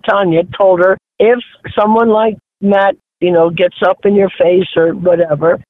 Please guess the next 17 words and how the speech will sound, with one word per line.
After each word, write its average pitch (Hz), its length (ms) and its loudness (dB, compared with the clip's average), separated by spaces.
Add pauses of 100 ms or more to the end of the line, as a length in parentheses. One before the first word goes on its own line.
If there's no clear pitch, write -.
(140)
you're 185 240 0
to 190 100 0
call 185 320 0
the 185 240 -2
police." 208 320 0 (320)
Well, - 240 2
she 233 220 -2
did. 214 340 0 (100)
She 165 100 -2
called 220 380 -2
them, 185 260 0
but 196 220 -2
they 208 140 0
had 208 160 0
already 214 460 2
been 190 260 -2
called 196 580 0